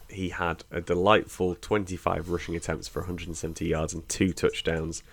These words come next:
and then he caught two for, uh, on three targets for fifteen yards. So, yeah, thirty-four pointer there.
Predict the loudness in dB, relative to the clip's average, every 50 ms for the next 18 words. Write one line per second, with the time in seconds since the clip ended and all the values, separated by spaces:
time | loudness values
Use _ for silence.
0 | -20 -20 -20 -20 -20 -16 -6 -2 0 2 2 2 0 0 -4 -6 -4 0 2 2
1 | 2 0 -2 -2 -2 0 0 0 -2 -4 -4 -4 -4 -4 -2 -2 -2 -2 -2 -2
2 | -2 -4 -4 -4 -4 -4 -4 -4 -2 -2 -4 -4 -2 -2 -4 -4 -6 -4 0 0
3 | 0 2 2 0 0 0 2 2 4 4 2 2 0 -2 -2 0 2 2 2 0
4 | 0 -6 -16 -18 -18 -18 -18 -8 2 6 8 8 8 8 6 6 6 6 6 4
5 | -4 -4 -2 0 0 0 -2 -2 -2 -2 -2 -2 -6 -6 -6 -6 -6 -8 -10